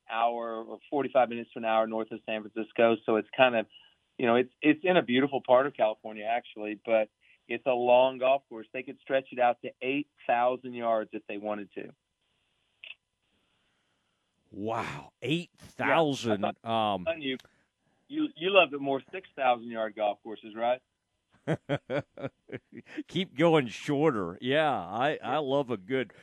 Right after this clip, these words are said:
Speaker 2: resort course, and they got those one fifty markers out there where, uh, those big old markers where I don't have to look around for anything.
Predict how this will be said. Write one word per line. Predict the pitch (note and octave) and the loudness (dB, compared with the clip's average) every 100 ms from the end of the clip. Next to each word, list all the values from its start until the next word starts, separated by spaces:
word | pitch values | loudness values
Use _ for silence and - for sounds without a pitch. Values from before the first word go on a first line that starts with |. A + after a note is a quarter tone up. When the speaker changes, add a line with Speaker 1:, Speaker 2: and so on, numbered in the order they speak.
| - | -10
Speaker 2:
resort | - C3+ G#2 A#2 D#3 D#3+ - | -2 -2 0 0 2 0 -4
course, | - C#3+ D3 D3 - | -2 2 2 0 -6
and | G#2 | -6
they | A2 | 0
got | C#3 C3+ | 0 0
those | C#3 B2+ - _ - | 0 0 -4 _ -8
one | A#2 D3 D#3 | -2 -2 -2
fifty | - D#3 D3 D#3 D3+ | 0 0 0 -6 -6
markers | A#2+ C#3 D#3 - D#3 C#3+ | 0 2 2 2 0 0
out | C#3+ B2+ C#3+ | 0 -2 -4
there | - C#3+ D3+ D3 | -2 0 2 2
where, | B2 G2 _ _ _ _ | 0 -2 _ _ _ _
uh, | G2+ G#2+ G#2+ G#2 G2+ | 0 2 2 2 0
those | G#2 B2 A#2+ | -2 -2 -2
big | G2 D#3 | 0 4
old | D#3 D3 C3 G#2 | 6 4 2 -6
markers | A#2+ A#2+ C#3+ D#3 E3 D#3 C3+ | -8 0 2 2 0 -2 0
where | C3 | 0
I | |
don't | C3+ D3 | 0 -2
have | C3 D3 - | -2 -2 -2
to | |
look | A#2 B2 D#3 | -2 -2 0
around | D3 B2 C3 C#3+ C#3 | 0 2 2 2 0
for | - C#3+ | -2 -2
anything. | C#3+ C3 C#3 C#3+ D3 D3 | -2 -2 -2 0 -2 -4